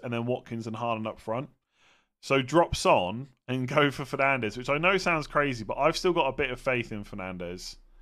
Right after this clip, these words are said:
because he's still on penalty. Like, look what's just happened, right? Salah's got a brace two games in a row. How has he got that? Penalties. Ra-, Fernandes is gonna get penalties at some point. His stats are still good,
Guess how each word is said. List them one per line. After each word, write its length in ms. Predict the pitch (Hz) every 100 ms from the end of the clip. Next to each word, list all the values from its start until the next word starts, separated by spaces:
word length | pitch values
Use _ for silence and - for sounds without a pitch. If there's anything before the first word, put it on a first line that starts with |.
| - - _ _ _ _ -
because 600 | 123 147 131 123 - - _ -
he's 120 | 123
still 200 | 190 202
on 80 | 180
penalty. 320 | 139 107 147
Like, 220 | 180 175 -
look 140 | 196 233
what's 160 | 226
just 140 | 208 -
happened, 320 | 143 - 101
right? 200 | 113 127
Salah's 300 | 175 180 180
got 140 | 170
a 40 | 135
brace 380 | 160 139 113 -
two 200 | 143 131
games 340 | 127 117 113
in 60 | 117
a 40 |
row. 320 | 113 101 101 98
How 220 | 151 160
has 100 | 143
he 80 | 139
got 180 | 143 107
that? 220 | 101 -
Penalties. 580 | - 123 87 90 92 -
Ra-, 180 | 156 -
Fernandes 360 | - 180 202
is 140 | 180 151
gonna 160 | 151
get 160 | 143 -
penalties 340 | 143 127 113
at 80 | 113
some 260 | - 127 117
point. 360 | 95 90 107 - - - -
His 160 | 139 -
stats 260 | 196 202
are 40 | 180
still 220 | 185 156
good, 400 | 117 95 95